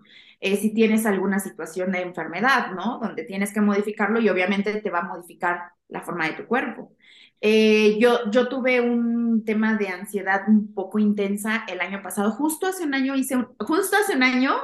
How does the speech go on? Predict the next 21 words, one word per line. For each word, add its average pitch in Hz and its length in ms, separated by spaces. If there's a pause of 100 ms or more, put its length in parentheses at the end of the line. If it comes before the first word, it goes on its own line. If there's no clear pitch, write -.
empecé, 208 400
mira, 170 360 (540)
y, 302 580
eh, 196 680 (120)
yo 254 640
no 247 280
podía 294 320
comer. 285 400 (280)
O 220 80
sea, 240 240
comía 269 420 (680)
porque 220 600
tenía 214 520 (300)
que - 120
comer, 165 420
porque 233 300
sabía 254 460
que 277 100
tenía 233 480
que 226 100
comer. 165 340